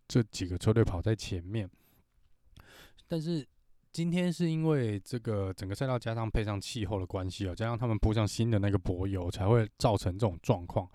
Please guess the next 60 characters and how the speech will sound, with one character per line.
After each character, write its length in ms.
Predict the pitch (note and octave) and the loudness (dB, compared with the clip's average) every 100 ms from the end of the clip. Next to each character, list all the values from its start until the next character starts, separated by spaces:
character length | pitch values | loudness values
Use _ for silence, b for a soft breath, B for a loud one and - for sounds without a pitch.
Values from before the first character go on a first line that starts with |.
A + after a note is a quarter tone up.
| B B B B | B B B B
所 160 | - E3 | -2 2
以 60 | D#3+ | 2
你 140 | D3 | 4
有 100 | E3+ | 6
没 60 | C#3+ | 6
有 80 | |
办 160 | D#3 E3 | 6 4
法 160 | A#2+ G2 | 4 0
复 280 | - D#3+ | 2 2
制 240 | B2+ - C3 | 2 -2 -2
这 120 | B2+ | -2
种， 200 | A#2 F#2 B B B | -2 -4 B B B
呃， 520 | - A#2+ G#2+ G#2 G2+ G2+ | -4 0 0 0 -2 -2
降 220 | - D3 | 0 0
低 140 | C3 | -4
抓 180 | C#3 C#3+ | -2 0
地 140 | C#3+ D3 | 0 0
力 120 | C3+ | 0
的 80 | G#2 | 0
状 300 | - B2+ A2 | 0 -2 0
况 240 | B2+ A2 | 0 2
在 120 | A2+ | 2
每 180 | G#2+ G2+ | 0 -2
一 60 | G#2+ | -2
场 180 | A2 | -2
比 160 | G#2+ F#2 | -2 -4
赛 240 | F2+ A2 | -2 0
呢？ 200 | G2 F#2 F2+ | 0 -4 -4
可 120 | - | -2
能 100 | F#2 | -2
就 80 | G#2 | -2
是 140 | A#2 B2+ | -2 0
未 220 | C3+ A2 | 2 2
来 280 | F#2 F2+ F#2+ B B - | -2 -4 -6 B B -8
这 100 | C3+ | -4
个 140 | A2+ | -2
F 160 | A2+ A#2 | 0 0
I 120 | A2+ | 0
A 40 | |
需 120 | A2 A2+ | 0 -2
要 100 | A2+ _ _ | -4 _ _
考 260 | - F2+ | -2 0
虑 180 | F#2+ A2+ | 4 4
的 80 | F#2 | 2
哦。 120 | F2+ A#2 | -4 -6
那 160 | C3+ | -4
他 220 | B2 - | -2 -2
们 120 | F3+ D#3+ | 0 0
的 140 | A#2 | 0
确 160 | D#3 D3 | 2 2
说 240 | C3 C3 | 2 0
在 220 | B2+ B2 | 0 0
二 80 | C3+ | 2
零 180 | A#2 G#2+ | 0 0
二 200 | A#2+ A#2 | 2 2
二 60 | G#2+ | 2
年 200 | F#2 F2+ | 0 -2
在 180 | G#2+ | -2
车 360 | G2 - C3+ C3+ - _ _ | -4 -2 0 0 -2 _ _
子 240 | - G2 | -6 -6